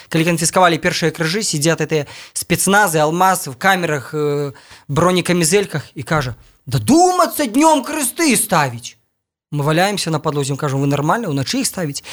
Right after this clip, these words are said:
І мне на поўным сур'ёзе некаторыя казалі: «Трэба вціхара тут, паначы прыехаў, паставіў».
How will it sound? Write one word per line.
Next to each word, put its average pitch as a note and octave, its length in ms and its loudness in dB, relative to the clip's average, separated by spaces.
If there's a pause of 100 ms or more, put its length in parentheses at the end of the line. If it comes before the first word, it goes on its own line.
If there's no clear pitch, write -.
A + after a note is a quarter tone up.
(200)
І F#3 80 2
мне A3 240 4
на B3+ 80 4
поўным C#4 320 2
сур'ёзе C#4 320 -2
некаторыя F#3 400 -2
казалі: D3+ 240 -4
«Трэба D3+ 240 -6
вціхара F#3+ 400 -4
тут, - 160 -8
паначы D#3+ 400 -2
прыехаў, E3+ 320 -6
паставіў». F3 480 -4